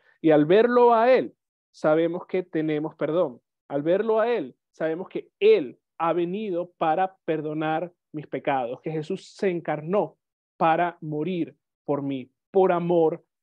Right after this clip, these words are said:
a mí. Entonces, durante la temporada de Adviento y durante la temporada de Navidad, pudimos escuchar este himno,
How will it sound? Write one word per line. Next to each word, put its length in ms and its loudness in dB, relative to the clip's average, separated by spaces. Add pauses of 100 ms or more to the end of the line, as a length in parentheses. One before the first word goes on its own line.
a 140 -2
mí. 260 -8 (480)
Entonces, 720 0 (960)
durante 400 -2
la 140 0
temporada 500 -2
de 400 -2
Adviento 720 -4 (160)
y 280 -6
durante 260 -4
la 100 -6
temporada 500 0
de 380 -4
Navidad, 680 -4 (400)
pudimos 440 -4
escuchar 840 -2
este 520 -4
himno, 600 -6